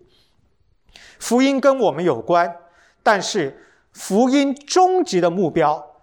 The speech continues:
是要透过拯救我们的生命，重塑我们的生命，来荣耀那一位创造生命的主，最后还得要落到耶稣基督的身上。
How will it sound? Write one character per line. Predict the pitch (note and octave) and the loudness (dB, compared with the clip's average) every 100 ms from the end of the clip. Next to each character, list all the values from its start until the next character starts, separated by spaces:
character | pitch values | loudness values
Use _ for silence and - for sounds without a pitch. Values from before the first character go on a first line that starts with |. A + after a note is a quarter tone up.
| _ | _
是 | - B3 | -4 2
要 | A3+ | 2
透 | G#3 - E4 | 2 2 2
过 | A#3 C4+ D3+ - - _ _ _ | 4 2 2 -2 -20 _ _ _
拯 | - B3 G3+ G3+ | 4 4 4 -2
救 | - F#4 | 2 4
我 | A3+ F3+ | 4 2
们 | C#3+ | 0
的 | E3+ | -2
生 | - C4+ C4+ | 0 0 0
命， | C4+ D#3 - _ | -2 -4 -10 _
重 | - - G#3 E4 | -6 2 2 2
塑 | - F#4 A#3 | 0 2 4
我 | |
们 | D3+ | 2
的 | E3+ | 0
生 | E3 A#3+ | 0 0
命， | A#3 F3+ - - | 0 -2 -4 -4
来 | F3 F3 | 0 0
荣 | D#3+ C#3+ G3+ G#3 D#4 | 0 0 2 2 0
耀 | D#4+ B3 | 2 2
那 | G3 A#3 | 0 0
一 | F3 | 2
位 | F#3 D3+ B2+ | 2 0 -4
创 | - C#4 G#3+ C#3 | -4 0 0 0
造 | F3 C3+ | -4 -4
生 | - F#3+ | -4 -4
命 | F3+ | -2
的 | C3 | -4
主， | C3 B2+ - _ _ - _ _ _ | -6 -16 -20 _ _ -20 _ _ _
最 | - C4 | 0 0
后 | - A#3 D3+ | 2 -2 -2
还 | - F3 | -4 -4
得 | G3 E3 | 0 2
要 | D#3+ | 0
落 | G3 D4 F3+ | 0 0 0
到 | E3+ E3 - - | 0 -2 -4 -12
耶 | D3+ E3+ | -4 -4
稣 | - D3+ | -4 -8
基 | C#3+ | -6
督 | C#3 | -6
的 | B2 | -6
身 | A2 B2+ | -8 -12
上。 | A2+ A2+ | -14 -16